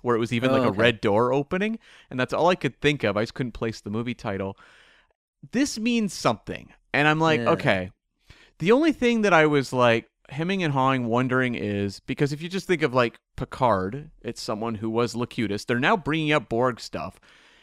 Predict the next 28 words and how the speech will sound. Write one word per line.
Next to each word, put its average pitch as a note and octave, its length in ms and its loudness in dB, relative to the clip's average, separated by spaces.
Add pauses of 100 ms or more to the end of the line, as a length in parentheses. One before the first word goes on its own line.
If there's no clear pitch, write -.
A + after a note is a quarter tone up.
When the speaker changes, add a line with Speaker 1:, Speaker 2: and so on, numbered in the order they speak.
(420)
Speaker 1:
Does D3 200 2
the D3 100 2
B-, A#2+ 220 -12
like, C3 300 0
the C3 80 0
Picard D#3 600 -2
D C#3 220 2
N A#2+ 100 2
A A#2 180 0
pass A#2+ 440 -4
on A#2 260 -2
something A#2 380 -4
Borg A2 360 -2
related G#2 600 -4 (420)
that A2+ 380 -2
is A2 520 -2 (1080)
manifesting B2+ 640 0
itself A2 420 -2
in A2 160 -4
Jack G2 240 -4
Crusher? - 440 -6 (440)
Speaker 2:
Um, F4 500 -6
that's B3 260 -2
not D#4+ 160 2
anything B3 320 2
I F#3+ 80 4
ever E3 180 4
considered. A#2+ 840 -2